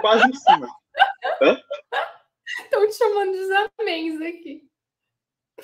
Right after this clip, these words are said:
Speaker 1: <laughs> A gente, ele até é fã do Valcir igual a gente.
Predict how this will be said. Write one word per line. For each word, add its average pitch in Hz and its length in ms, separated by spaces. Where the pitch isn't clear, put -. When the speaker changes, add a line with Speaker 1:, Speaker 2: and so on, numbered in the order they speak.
Speaker 1:
<laughs> 466 1600
A 139 140
gente, 285 400
ele 349 260
até 403 160
é 466 40
fã 427 160
do 381 80
Valcir 403 340
igual 359 220
a 440 60
gente. 285 440